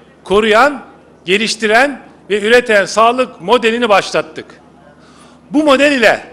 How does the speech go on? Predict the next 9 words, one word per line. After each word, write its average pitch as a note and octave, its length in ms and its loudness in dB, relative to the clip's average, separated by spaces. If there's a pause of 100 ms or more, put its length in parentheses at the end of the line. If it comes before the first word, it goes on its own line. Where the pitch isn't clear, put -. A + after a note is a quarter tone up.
(460)
temel C4+ 340 2
amacımız A3 600 0 (220)
hastalıklar B3 720 0
ortaya A#3+ 420 2
çıkmadan G#3 640 -2
vatandaşımızı A3 760 -4
koruyan, G3+ 560 0 (800)
ihtiyaç B3 640 0
duyulduğunda A3 880 -2